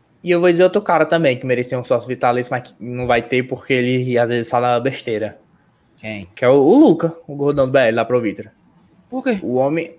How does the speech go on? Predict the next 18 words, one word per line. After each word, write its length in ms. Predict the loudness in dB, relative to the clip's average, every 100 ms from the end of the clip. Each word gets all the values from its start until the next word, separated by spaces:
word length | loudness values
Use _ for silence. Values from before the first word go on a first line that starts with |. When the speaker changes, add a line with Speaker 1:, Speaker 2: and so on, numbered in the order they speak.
| _ 0
Speaker 1:
mas 180 | 0
porque 160 | 0 0
ele 120 | 0
data 320 | 2 0 2 0
tudo 320 | 0 -2 -2
do 60 |
Fortaleza, 600 | 2 2 4 4 6 4
mano. 140 | 0 0
Todas 220 | 0 0
as 60 | 0
estatísticas, 480 | -2 -2 -8 -4 0
maior 120 | 0
artilheiro, 520 | 0 -4 0 2 0
tudo 220 | -2 2
é 40 | 2
do 100 | 2
Luca, 240 | -2 -4
mano. 100 | -16